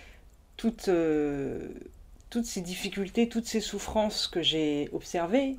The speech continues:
mais, et pas que ça, parce que c'est aussi, euh, une forme de liberté, parfois des, des délires, mais qui justement sont pas de l'ordre de la souffrance. Enfin, il y a une multitude,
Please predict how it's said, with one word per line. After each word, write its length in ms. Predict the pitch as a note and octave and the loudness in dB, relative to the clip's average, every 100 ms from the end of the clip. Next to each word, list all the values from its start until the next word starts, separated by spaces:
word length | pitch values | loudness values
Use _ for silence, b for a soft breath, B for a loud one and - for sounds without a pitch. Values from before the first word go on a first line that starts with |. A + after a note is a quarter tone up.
| - | 0
mais, 180 | D#3 - | 0 0
et 80 | |
pas 160 | E3+ G3+ | 2 4
que 140 | F#3 | 4
ça, 240 | G#3+ C4 A3+ | 2 4 2
parce 160 | D3+ - | -2 -6
que 80 | |
c'est 200 | D#3 - | -8 -2
aussi, 440 | D#3+ E3 - A#3 A3+ | -2 -2 2 4 4
euh, 320 | E3+ D3 C#3 C3+ B B B B - | 4 2 0 -8 B B B B -8
une 120 | E3 | -6
forme 240 | - E3+ E3+ | 0 0 2
de 80 | D#3+ | -2
liberté, 640 | D#3 E3 D#3+ - A3 A#3 | 2 2 2 0 4 4
parfois 440 | A#3 D#3 - F3 | 2 -2 -2 -2
des, 480 | D#3+ D#3 D3 C#3+ C#3+ - | 0 0 0 0 -4 -8
des 240 | C3+ D3+ | 0 0
délires, 400 | C#3 E3 E3+ F3+ | 4 4 6 4
mais 140 | D#3+ C3+ | 2 -2
qui 120 | D3+ | -4
justement 400 | C#3+ - D#3+ E3+ | -6 -4 -2 -4
sont 200 | E3+ E3 | -4 -2
pas 160 | E3 | 0
de 100 | D#3+ | 2
l'ordre 220 | D#3 D3+ D3 | 2 2 0
de 80 | |
la 80 | D3+ | -4
souffrance. 340 | D3 - A3+ A3+ | -4 -2 0 0
Enfin, 140 | F#3 | 0
il 80 | E3+ | 2
y 20 | |
a 40 | |
une 120 | E3+ F#3+ | 4 4
multitude, 640 | G#3+ G#3 G3 - A#3 | 2 -2 -4 0 0